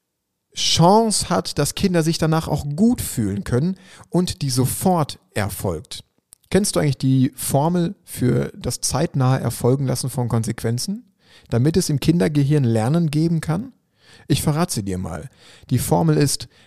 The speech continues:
das Lebensalter des Kindes mal zwei in Minuten.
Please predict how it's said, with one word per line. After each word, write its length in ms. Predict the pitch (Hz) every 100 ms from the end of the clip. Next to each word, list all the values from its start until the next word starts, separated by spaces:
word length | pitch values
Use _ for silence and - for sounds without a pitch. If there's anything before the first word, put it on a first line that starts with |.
| -
das 220 | - 110
Lebensalter 760 | 117 135 196 208 185 165 151 143
des 240 | 120 -
Kindes 520 | - 156 170 165 -
mal 440 | 117 117 127 165 175
zwei 600 | - - 117 117 175 254 _ _ _ _ _
in 260 | 165 170 170
Minuten. 640 | 185 185 139 - 95